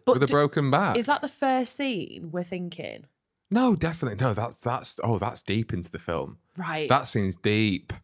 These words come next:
Speaker 1: Right.
Speaker 2: Oh, that's deep in the film.
Speaker 1: Yeah.
Speaker 2: That's not opening.
Speaker 1: Right.
Speaker 2: I'm just giving you a sample of the heat
Speaker 1: I love
Speaker 2: in
Speaker 1: it. <laughs>
Speaker 2: the script.
Speaker 1: The Flavor Flav.
Speaker 2: Exactly. No,
Speaker 1: Yeah.
Speaker 2: the opening scene will be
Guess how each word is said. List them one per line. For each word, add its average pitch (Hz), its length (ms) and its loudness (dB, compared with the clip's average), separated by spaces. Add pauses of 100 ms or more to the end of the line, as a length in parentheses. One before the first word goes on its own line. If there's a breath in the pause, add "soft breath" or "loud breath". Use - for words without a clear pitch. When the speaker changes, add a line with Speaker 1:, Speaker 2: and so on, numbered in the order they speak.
Speaker 1:
Right. 175 380 0
Speaker 2:
Oh, 110 100 4
that's 120 220 2
deep 123 320 4
in 104 100 2
the 90 60 0
film. 104 380 2
Speaker 1:
Yeah. 180 240 0 (340)
Speaker 2:
That's - 260 0
not 123 160 4
opening. 90 500 0
Speaker 1:
Right. 175 480 -2
Speaker 2:
I'm 113 140 4
just 113 160 0
giving 113 240 2
you 101 120 4
a 92 60 4
sample 113 480 0
of 90 140 -2
the 90 80 -6
heat - 560 -10
Speaker 1:
I 190 40 -2
love 190 260 -4
Speaker 2:
in 113 160 4
Speaker 1:
it. - 20 4
<laughs> 110 60 4
Speaker 2:
the 196 40 2
script. 165 580 2
Speaker 1:
The 202 60 0
Flavor 208 360 -2
Flav. 175 520 -2
Speaker 2:
Exactly. 117 640 2
No, 147 340 6
Speaker 1:
Yeah. 104 40 6
Speaker 2:
the 107 140 4
opening 113 320 2
scene 87 260 0
will 85 140 0
be 87 400 -2